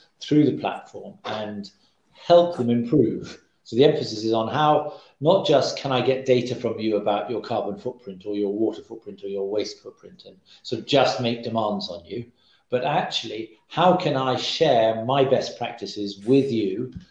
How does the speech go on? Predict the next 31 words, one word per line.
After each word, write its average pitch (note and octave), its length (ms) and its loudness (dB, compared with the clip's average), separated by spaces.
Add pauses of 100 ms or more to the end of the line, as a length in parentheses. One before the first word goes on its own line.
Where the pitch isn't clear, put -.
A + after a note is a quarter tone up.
so - 160 0
you A#2 200 0
can A2 120 -4
learn? G2 180 -4
So, B2 80 -4
I B2+ 60 -2
mean, C#3 200 2
a D3 220 0
really E3+ 260 6
good D3+ 160 4
example A2+ 440 0
of G2 80 -6
that G2 160 0
is G2+ 120 -6
we've A#2+ 220 -4
just, - 520 -2 (220)
in B2 120 0
North C3+ 200 2
America, A#2 380 0
we've G#2+ 140 -14
just - 640 -4 (200)
helped C3 280 4
Honda A#2 560 0
launch G#2+ 360 0
out G#2 260 0
to G2+ 100 -10
seven A#2+ 340 0
hundred G#2 320 -4
of G2 80 -4
their G#2 160 2
suppliers. D2 760 -6